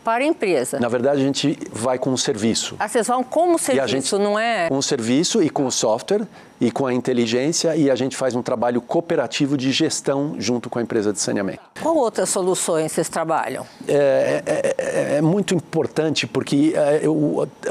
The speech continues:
Speaker 2: o nosso movimento estratégico é de trazer soluções que endereçam esses problemas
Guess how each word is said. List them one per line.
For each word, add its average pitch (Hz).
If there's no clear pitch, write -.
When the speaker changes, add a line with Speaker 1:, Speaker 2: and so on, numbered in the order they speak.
Speaker 2:
o 135
nosso 156
movimento 131
estratégico 131
é 127
de 131
trazer 123
soluções 147
que -
endereçam 143
esses -
problemas 143